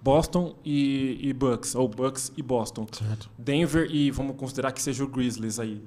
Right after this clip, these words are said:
Speaker 1: O, o Boston e Bucks não são favoritos contra esses
Speaker 2: São
Speaker 1: dois
Speaker 2: melhores,
Speaker 1: times?
Speaker 2: eu, eu concordo.
Speaker 1: Né?
Speaker 2: São melhores. São melhores, é isso.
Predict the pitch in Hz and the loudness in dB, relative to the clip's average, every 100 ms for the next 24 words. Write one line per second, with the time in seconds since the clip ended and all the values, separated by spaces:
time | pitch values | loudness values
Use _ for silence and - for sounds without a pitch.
0 | - - - _ - - 143 117 165 165 | -16 -20 -20 _ -16 -12 0 4 4 4
1 | 151 135 127 123 139 135 127 123 - 127 | 0 0 -2 -2 -2 -2 -4 -6 -6 -8
2 | 123 113 135 - - - - 127 131 143 | -6 -4 0 4 6 6 8 8 10 12
3 | 139 135 117 - - - 113 107 131 143 | 12 12 8 2 -6 -6 -2 -2 2 6
4 | 123 147 147 143 120 104 117 113 139 131 | 6 6 8 10 10 6 2 0 4 6
5 | 143 120 107 110 - - - - - - | 8 6 4 0 -8 -14 -18 -18 -20 -20
6 | - 117 123 117 101 95 - - 120 113 | -4 2 4 6 2 -2 -10 -2 2 2
7 | 101 - | 2 -4